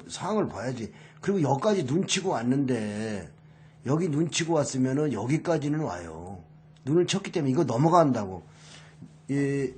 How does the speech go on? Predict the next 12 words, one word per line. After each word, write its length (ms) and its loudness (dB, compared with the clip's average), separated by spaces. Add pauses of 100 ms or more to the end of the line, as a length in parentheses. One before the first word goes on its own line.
내가 240 2
보기에는 380 2
신풍지지가 520 -2
이번에 260 2
시세는 340 -2
많이 200 -2
나-, 120 -4
정구점도 480 0
넘어갈 420 -4
것 100 -14
같아. 240 -14
음. 600 -14